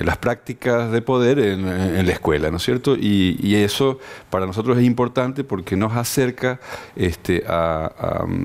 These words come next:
este, nos acerca a estas investigaciones de, de, este, de enorme importancia para la docencia. Nos permite desencriptar, de, de, este, resignificar,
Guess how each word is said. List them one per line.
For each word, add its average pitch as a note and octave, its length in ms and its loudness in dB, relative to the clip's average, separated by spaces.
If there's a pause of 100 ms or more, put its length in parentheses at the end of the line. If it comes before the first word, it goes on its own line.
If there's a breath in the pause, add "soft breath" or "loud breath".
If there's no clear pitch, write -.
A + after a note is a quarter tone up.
este, F2 480 -4
nos F#2 140 2
acerca A#2+ 380 0
a - 20 2
estas B2+ 360 0
investigaciones G2 920 0
de, F2 480 0
de, E2 360 -2 (380 loud breath)
este, D#2+ 560 0
de E2+ 300 -4
enorme A2 260 0
importancia G#2+ 580 -2
para F2 200 -2
la D#2+ 100 -2
docencia. D#2+ 580 -2 (240 loud breath)
Nos G2 140 -4
permite G2 340 0
desencriptar, G#2 960 0
de, E2+ 180 -8
de, - 180 -8
este, E2 360 -4 (220 loud breath)
resignificar, G#2 960 -2